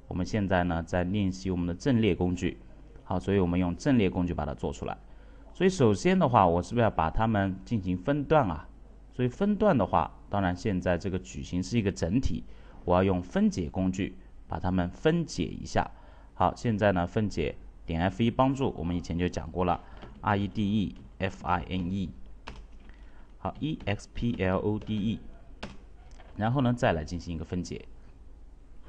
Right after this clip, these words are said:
好，分解掉了。然后呢，这条线，垂直的这条线，我要分成一、二、三、四、五、六、七、八、九。好，九段。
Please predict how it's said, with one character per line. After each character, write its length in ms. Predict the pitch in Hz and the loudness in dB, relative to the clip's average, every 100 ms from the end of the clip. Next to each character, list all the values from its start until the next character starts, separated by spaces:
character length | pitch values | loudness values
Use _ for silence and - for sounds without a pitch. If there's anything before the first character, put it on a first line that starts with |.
| - - - - - - | -8 -8 -8 -10 -12 -4
好， 200 | 92 - | -4 -2
分 180 | 127 123 | 0 2
解 140 | 98 | 2
掉 160 | 92 98 | 2 2
了。 180 | 87 - - - - - - - | 2 0 -10 -20 -18 -18 -12 -4
然 100 | 139 | -2
后 80 | |
呢， 100 | 160 165 | 0 -2
这 200 | 240 160 | -2 2
条 180 | 104 | 2
线， 280 | 92 - 92 - - - - | 0 0 -2 -2 -16 -20 -8
垂 220 | - 160 | -2 -2
直 100 | 180 | 2
的 100 | 156 | 0
这 120 | 143 | 4
条 140 | 120 95 | 4 4
线， 180 | 110 | 2
我 80 | 92 | 2
要 80 | 87 | 2
分 200 | - 98 | 0 -2
成 360 | 95 85 90 117 | -2 -2 0 -2
一、 80 | 117 | 0
二、 260 | 113 87 67 | 0 0 -2
三、 340 | - 107 107 | -4 -2 -2
四、 400 | - 101 82 - | -6 -6 -6 -8
五、 200 | - 78 50 | -10 -10 -2
六、 280 | 95 78 - | 0 0 -4
七、 220 | - 104 | -10 -8
八、 240 | 104 107 95 | -4 -4 -4
九。 260 | - - - - - - - - - | -6 -10 -10 -12 -12 -12 -12 -12 -12
好， 160 | - - | -10 -8
九 260 | - - - | -4 -4 -2
段。 200 | 104 - | 0 0